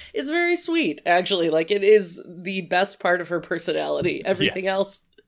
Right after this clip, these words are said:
Speaker 1: kinda not great.
Speaker 2: She also loves her cat, Angus. And I've noticed something about these books. There's always a cat that's, like, got a personality. But unlike Fat Louie, Angus is violent and everybody hates him.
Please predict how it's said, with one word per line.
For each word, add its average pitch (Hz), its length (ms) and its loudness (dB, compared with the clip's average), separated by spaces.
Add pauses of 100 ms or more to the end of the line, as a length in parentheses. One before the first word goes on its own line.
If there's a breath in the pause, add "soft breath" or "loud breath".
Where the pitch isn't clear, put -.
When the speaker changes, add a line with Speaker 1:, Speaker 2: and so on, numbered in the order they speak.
(140)
Speaker 1:
kinda 208 440 4
not 165 280 0
great. - 480 0
Speaker 2:
She 202 120 2
also 226 260 0
loves 214 240 -4
her 214 80 -12
cat, 127 480 -6 (160)
Angus. 101 600 -10
And 180 100 2
I've 202 140 2
noticed 320 260 -4
something 208 240 -6
about 151 240 -2
these 127 180 -8
books. 113 300 -8 (360 soft breath)
There's 196 280 0
always 226 680 0 (340)
a 139 80 -6
cat 110 720 -2
that's, 113 320 -6
like, 107 440 -2 (180)
got 120 260 2
a 113 80 0
personality. 104 1000 -8 (320 loud breath)
But 165 120 6
unlike 233 380 0
Fat 185 440 0
Louie, 139 460 -2
Angus 135 380 0
is 131 140 -6
violent 107 680 -4
and 123 220 -2
everybody 123 500 -4
hates 110 360 -8
him. - 140 -18